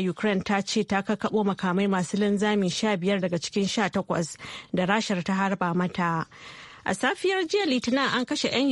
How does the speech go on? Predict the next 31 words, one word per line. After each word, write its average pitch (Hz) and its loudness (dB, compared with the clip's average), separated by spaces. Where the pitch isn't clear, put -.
Ukraine 180 0
biyu 175 0
tare 208 0
da 285 0
jikkata 208 -2
wasu 185 0
su 214 -2
arba'in 180 -2
a 170 0
birnin 226 2
Pavlograd 185 0
da 165 -2
ke 175 -4
gabashin 190 0
kasar, 185 0
amma 185 2
babu 202 0
ɗaya 208 0
daga 180 0
cikin - -2
makaman 196 2
da 185 2
ya 190 2
taɓa 190 -2
Kiev, 180 -2
babban 185 0
birnin 202 2
kasar, 208 -2
a 180 -2
cewar 190 0
jami'ai. 175 0